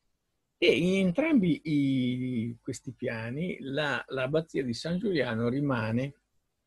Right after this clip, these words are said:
come edificio emarginato al di fuori di questa lunga strada litoranea. Però vi devo far notare una piccola differenza fra i due piani.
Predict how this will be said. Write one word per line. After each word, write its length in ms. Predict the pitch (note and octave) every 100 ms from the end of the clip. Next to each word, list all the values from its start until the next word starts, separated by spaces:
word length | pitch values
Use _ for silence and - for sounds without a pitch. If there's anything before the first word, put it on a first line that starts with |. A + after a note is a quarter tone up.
| _ _
come 340 | - D3+ C3 -
edificio 580 | D3 E3 - B2+ -
emarginato 1120 | B2+ C3 B2+ A#2 C3 A#2 G#2 G2+ - A2 G#2+ - _ _ _ _ -
al 120 | B2 C3+
di 120 | D#3+
fuori 600 | - C#3 C#3 D3+ D3 B2
di 120 | A#2 -
questa 800 | B2 A2 - B2 A#2+ A#2+ A2+ A2+
lunga 340 | B2+ C3 A#2
strada 440 | - A#2 A#2+ A2+
litoranea. 680 | A#2 A2 - G#2+ A2 G#2+ G#2+ - _ _ _
Però 180 | - F#3+
vi 60 |
devo 140 | D3 F3
far 220 | - F3
notare 400 | D3+ D3 D#3+ D3+
una 140 | B2+
piccola 340 | A#2 F#3 E3+ C#3
differenza 640 | B2 - A#2 G#2+ G#2 -
fra 140 | - A#2
i 80 |
due 140 | A2 A2+
piani. 300 | - G#2+ G#2